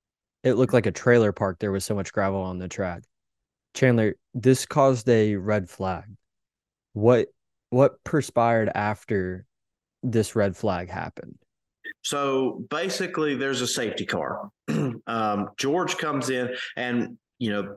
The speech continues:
Speaker 2: I don't know if Patrick will maybe include this on a n-, later episode of Patrick's Paddock. When you have a safety car, you lose less amount of time on a pit stop because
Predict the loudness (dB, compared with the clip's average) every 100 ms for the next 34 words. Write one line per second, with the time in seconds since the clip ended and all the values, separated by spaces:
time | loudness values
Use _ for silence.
0 | -6 -4 -2 -2 -2 -4 -4 -2 -4 -6
1 | -4 0 0 -2 -2 -2 -2 -2 -2 -2
2 | -2 -2 -2 -2 -2 -2 -2 0 0 0
3 | -2 -2 -2 -2 -4 -4 -2 -2 -2 -4
4 | -4 -4 -6 -4 -4 -4 -6 -6 -4 -4
5 | -2 -2 -2 -2 -2 -2 -4 -4 -2 -2
6 | 0 0 -2 -2 0 0 2 2 2 0
7 | 0 -2 -2 -2 -2 -2 -4 -4 -2 -2
8 | -2 -2 -4 -4 -4 -4 -4 -6 -6 -2
9 | -2 -2